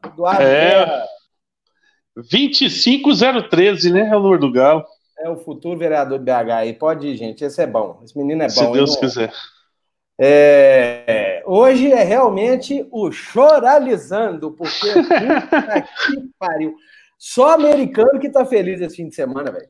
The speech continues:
Speaker 1: Tem noção disso, Eduardo? Só a Ameriquinha ganhou, velho.
Speaker 2: A Ameriquinha, vice-líder, né, da Série B.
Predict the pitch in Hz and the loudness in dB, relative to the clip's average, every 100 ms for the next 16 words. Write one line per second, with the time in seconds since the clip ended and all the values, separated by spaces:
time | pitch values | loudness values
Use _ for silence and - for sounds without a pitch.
0 | _ - 226 247 - 202 165 202 160 104 | _ -6 2 2 2 -4 -2 -4 -4 -4
1 | 101 - - 214 269 220 190 202 160 170 | -6 -8 -2 2 4 2 -2 -6 -8 -12
2 | 202 185 143 135 135 131 151 156 175 175 | -12 -8 -6 -6 -6 -2 0 0 0 0
3 | 170 170 202 156 123 180 254 - 180 147 | -2 -2 -2 -2 -2 0 0 0 -2 0
4 | 208 175 165 175 156 147 156 151 131 143 | 0 2 0 0 0 -2 0 0 0 -2
5 | 214 | -2